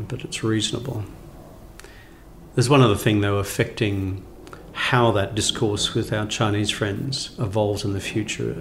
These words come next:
as well, which is what happens to America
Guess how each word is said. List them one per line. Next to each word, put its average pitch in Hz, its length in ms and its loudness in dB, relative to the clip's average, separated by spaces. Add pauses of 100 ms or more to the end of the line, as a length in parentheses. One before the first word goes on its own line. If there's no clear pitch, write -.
as 101 140 -4
well, 104 440 0 (840)
which 131 260 0
is 110 580 4 (600)
what 135 180 8
happens 113 380 4
to - 140 -2
America 104 540 -2